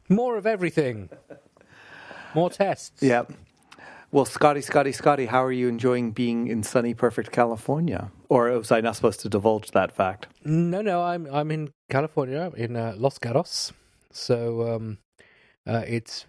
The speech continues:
Speaker 1: it's warm here, although it's actually cooler here than it is at home at the moment. It always happens whenever I come away.
Speaker 2: Yeah, oh my God. All of Europe is on fire.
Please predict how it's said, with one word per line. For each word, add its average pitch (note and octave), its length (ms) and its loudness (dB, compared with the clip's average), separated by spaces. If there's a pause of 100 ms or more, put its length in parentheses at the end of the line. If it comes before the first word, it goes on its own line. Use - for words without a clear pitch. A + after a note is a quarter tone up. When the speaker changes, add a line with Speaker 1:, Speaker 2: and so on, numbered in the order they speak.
Speaker 1:
it's - 200 0
warm G#3 260 2
here, A2 200 -2
although D#3+ 220 0
it's E3+ 160 -4
actually A#3 280 -2
cooler G3+ 320 0
here F3+ 160 -2
than E3+ 140 -4
it D#3+ 60 -6
is E3+ 100 -2
at C#3+ 100 -2
home F3+ 180 2
at A#2+ 80 -8
the A2 60 -8
moment. G2+ 280 -2
It A#2+ 80 -2
always F3 220 0
happens C#3 340 -4
whenever C#3 240 0
I D3 60 0
come D3 160 -2
away. A#2+ 300 -4
Speaker 2:
Yeah, - 180 0
oh C3+ 40 4
my C3+ 100 2
God. C3+ 220 0 (300)
All D#3 220 6
of C3+ 100 -8
Europe C3+ 240 2
is B2 100 -4
on B2+ 200 4
fire. G#2+ 400 2